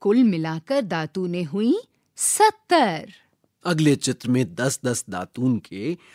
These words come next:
Speaker 2: सात समूह हैं और एक दातून अतिरिक्त है,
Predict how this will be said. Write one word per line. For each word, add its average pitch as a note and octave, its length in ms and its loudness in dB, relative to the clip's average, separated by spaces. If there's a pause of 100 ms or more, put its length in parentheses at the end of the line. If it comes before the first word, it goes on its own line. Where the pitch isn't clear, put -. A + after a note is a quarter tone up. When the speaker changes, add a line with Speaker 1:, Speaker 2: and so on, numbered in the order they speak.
Speaker 2:
सात F#3+ 460 0
समूह B2 460 -2
हैं F2+ 120 -20 (440)
और A#3 140 2
एक A3+ 460 -4
दातून C#3 480 4
अतिरिक्त - 440 -8
है, - 160 -18